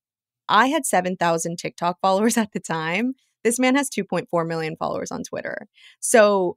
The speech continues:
the playing field was vastly different, and it was really, really scary. And when it happened, I got scared and I deleted TikTok, like, not my profile, but just the app from my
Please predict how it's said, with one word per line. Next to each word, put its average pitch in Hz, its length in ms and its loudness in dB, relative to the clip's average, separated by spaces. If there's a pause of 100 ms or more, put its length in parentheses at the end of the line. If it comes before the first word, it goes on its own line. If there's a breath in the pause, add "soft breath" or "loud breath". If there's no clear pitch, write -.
the 185 160 2
playing 170 520 -4
field 247 500 0
was 180 260 0
vastly 170 760 -4
different, 233 680 -2 (460)
and 202 220 2
it 185 100 0
was 185 180 -2
really, 190 360 0
really 175 280 -2
scary. 190 800 -2
And 175 380 0
when 180 120 2
it 170 120 0
happened, 175 720 -2 (200)
I 170 220 0
got 170 320 0 (240)
scared 170 600 0 (120)
and 170 440 0 (120)
I 175 180 0
deleted 165 480 -2
TikTok, 151 460 -6
like, 170 120 -4
not 185 360 2
my 247 180 -2 (100)
profile, 247 460 2
but 190 200 -2
just 175 180 -4
the - 160 -2
app 170 200 0
from 196 120 -4
my 175 140 -2